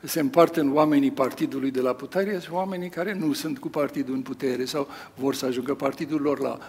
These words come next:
la putere și în sat se luptă oameni la nivel de,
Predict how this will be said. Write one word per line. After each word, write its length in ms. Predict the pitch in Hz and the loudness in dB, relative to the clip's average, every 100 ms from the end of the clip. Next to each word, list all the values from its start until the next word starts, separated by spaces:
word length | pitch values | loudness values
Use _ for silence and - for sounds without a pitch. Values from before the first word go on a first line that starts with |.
| - | -12
la 100 | - | -12
putere 400 | 139 135 170 165 | -8 -4 -2 -2
și 140 | - | -2
în 80 | 143 | -2
sat 280 | - 196 196 | 2 2 2
se 120 | 175 | -4
luptă 340 | 175 185 170 | -4 -4 -2
oameni 360 | 151 196 185 175 - - - | 2 2 2 -6 -10 -18 -14
la 180 | 185 190 | -4 -2
nivel 360 | 185 156 170 165 | -2 -2 -4 -2
de, 220 | 151 | -2